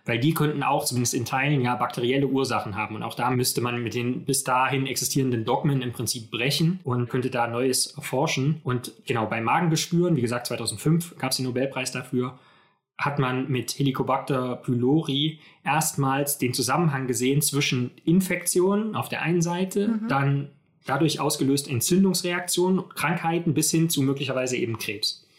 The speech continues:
Speaker 2: Mhm.
Speaker 1: Und, äh, deswegen ist es eine Geschichte, die ich erzählenswert fand.
Speaker 2: Ich hake jetzt noch mal bei den Selbstversuchen ein.
Speaker 1: Ja.
Speaker 2: Denn als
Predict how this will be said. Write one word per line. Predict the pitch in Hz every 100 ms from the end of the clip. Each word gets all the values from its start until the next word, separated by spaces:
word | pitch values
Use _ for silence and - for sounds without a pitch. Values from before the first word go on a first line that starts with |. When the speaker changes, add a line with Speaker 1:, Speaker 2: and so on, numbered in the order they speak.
| _ -
Speaker 2:
Mhm. | 202 190
Speaker 1:
Und, | 120 110 139
äh, | 117
deswegen | 123 - 131 123
ist | 117
es | 127 107 - - 262 185
eine | 120 113
Geschichte, | - 143 143 127
die | 117 113
ich | 110 -
erzählenswert | - - 110 107 117 - - _ _ _
fand. | - 107 101 - _ _ _ _ _ _ -
Speaker 2:
Ich | 277 -
hake | 294 302
jetzt | 262 254
noch | 254 254
mal | 240
bei | 214
den | 214 214
Selbstversuchen | 196 190 190 - 190 165 170 165 185
ein. | 165 165 202 -
Speaker 1:
Ja. | 110 104 - - - - - _
Speaker 2:
Denn | 190 214
als | - 208 220 214 -